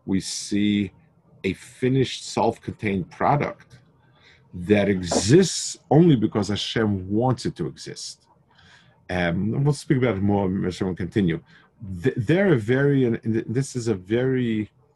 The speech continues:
it's a very Muslim thing, kind of super frum, but what happens is there's no belief in Bechira. It, it's, it's a, it's, um, everything is only Hashem and all Hashem, and therefore,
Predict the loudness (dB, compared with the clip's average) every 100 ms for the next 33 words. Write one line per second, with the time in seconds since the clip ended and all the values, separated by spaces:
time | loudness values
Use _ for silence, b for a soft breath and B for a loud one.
0 | _ -20 B B -2 2 4 4 0 0
1 | -4 -2 0 0 -2 -6 _ b b b
2 | _ _ _ -12 -4 -2 0 0 0 -2
3 | -8 _ -14 0 0 2 -2 -4 -4 -2
4 | -6 -10 _ b b b -2 0 2 0
5 | -2 -2 -4 0 0 0 -2 -10 _ _
6 | _ _ -6 -2 -2 0 -2 0 -2 -6
7 | -20 -14 -12 -10 -4 0 2 2 -2 -4
8 | _ b b b _ _ _ -10 -8 -4
9 | -6 -6 -10 -4 -4 -2 0 2 2 0
10 | -4 -10 -6 -4 -2 -2 -4 -6 -12 b
11 | b _ -2 0 0 0 0 -2 -4 -2
12 | 0 0 -2 -4 -4 -2 -2 -2 0 -2
13 | -4 -2 0 -2 -2 2 2 0 -2 0
14 | 2 0 -2